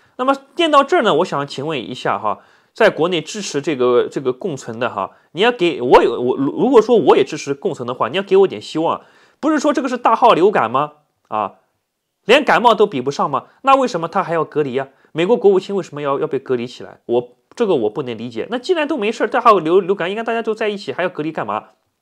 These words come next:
啊，所以说他的这种做法呢，让我觉得啊，非常的丈二和尚摸不着头脑啊！我蜡里头上贴膏药是服，服服帖帖啊！啊，美国国务院周三发表声明，指布林肯已经接种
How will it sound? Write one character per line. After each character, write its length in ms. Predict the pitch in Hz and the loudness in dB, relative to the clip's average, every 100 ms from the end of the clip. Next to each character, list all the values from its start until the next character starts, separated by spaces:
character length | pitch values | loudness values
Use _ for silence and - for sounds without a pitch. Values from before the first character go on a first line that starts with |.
| - | -18
啊， 180 | 92 - _ _ _ - | -18 -18 _ _ _ -8
所 140 | 247 | -4
以 60 | 247 | 0
说 340 | 262 254 - _ | 4 4 2 _
他 120 | 262 | -2
的 100 | 294 | -2
这 240 | 233 - 190 | -2 -4 -4
种 180 | 135 | -4
做 200 | 123 160 | -4 -4
法 160 | - 101 | -4 -4
呢， 100 | 107 | -6
让 120 | 147 | -6
我 100 | 104 | -6
觉 140 | 101 110 | -6 -6
得 240 | 110 90 _ _ _ | -6 -6 _ _ _
啊， 240 | 87 87 _ _ _ - - _ | -14 -14 _ _ _ -18 -18 _
非 240 | _ 226 | _ -6
常 140 | 180 147 | -4 -6
的 80 | |
丈 180 | 147 220 | -4 -2
二 140 | 190 139 | -2 -4
和 180 | - | -6
尚 160 | 151 156 | -6 -6
摸 160 | 185 185 | -8 -8
不 60 | |
着 100 | 156 | -6
头 240 | 135 139 147 | -6 -10 -10
脑 220 | - - _ | -12 -18 _
啊！ 200 | - - _ _ - | -16 -16 _ _ -6
我 140 | 139 | 0
蜡 180 | 202 208 | 2 2
里 120 | 135 | -2
头 120 | - | -6
上 140 | 165 156 | -8 -8
贴 180 | - 170 | -10 -8
膏 160 | 180 | -6
药 140 | 175 127 | -6 -8
是 100 | - | -12
服， 320 | - 143 180 | -16 -12 -12
服 200 | - 175 | -12 -14
服 120 | 165 | -12
帖 160 | - 151 | -10 -8
帖 220 | - 180 | -4 -4
啊！ 240 | - - _ _ - | -4 -12 _ _ -14
啊， 280 | 98 90 _ _ _ _ _ _ _ | -12 -12 _ _ _ _ _ _ _
美 160 | - 220 | 0 2
国 120 | 285 | 4
国 180 | 226 254 | 4 4
务 80 | 240 | 4
院 100 | 190 | 2
周 140 | 226 | 0
三 220 | 220 226 202 | 2 -2 -4
发 240 | - 226 | 2 4
表 120 | 165 | 4
声 180 | 127 180 | 0 -4
明， 180 | 135 131 _ _ | -6 -10 _ _
指 140 | - 156 | -6 -4
布 160 | 214 | 0
林 160 | 240 220 | -2 -2
肯 140 | 190 | -4
已 160 | 131 123 | -6 -6
经 200 | 165 190 | -8 -8
接 220 | 208 220 | -4 -4
种 300 | 208 127 - | -2 -6 -10